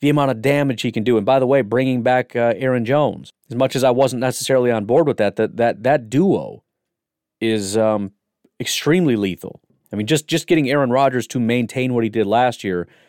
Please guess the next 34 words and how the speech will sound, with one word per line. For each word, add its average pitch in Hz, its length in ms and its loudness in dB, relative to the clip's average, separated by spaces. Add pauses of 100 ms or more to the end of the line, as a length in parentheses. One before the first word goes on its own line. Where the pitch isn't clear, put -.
(240)
means 117 240 0
we're 117 140 4
automatic 113 420 2
Super 110 260 -6
Bowl 107 180 0
contenders. 90 680 -10 (240)
So 123 220 0
the 101 120 -2
play 151 500 2
of 110 220 -2
the 104 100 -2
guys 127 360 2
already 131 460 2
on 117 100 -2
the 107 80 -6
team 117 420 -4
is, 98 300 -6
is 98 320 -6 (320)
ninety-five 135 1080 0
percent 110 580 -4
of 107 140 -6
what's 110 200 0
gonna 110 180 -2
make 107 200 0
the 101 60 -4
difference. 90 420 -4 (240)
Five 143 440 0
percent 113 460 -4
is, 101 440 -4 (640)
you 120 120 -2
know, 87 300 -4 (100)
um, 55 420 -12 (280)
health, - 480 0
nutrition, 113 840 -2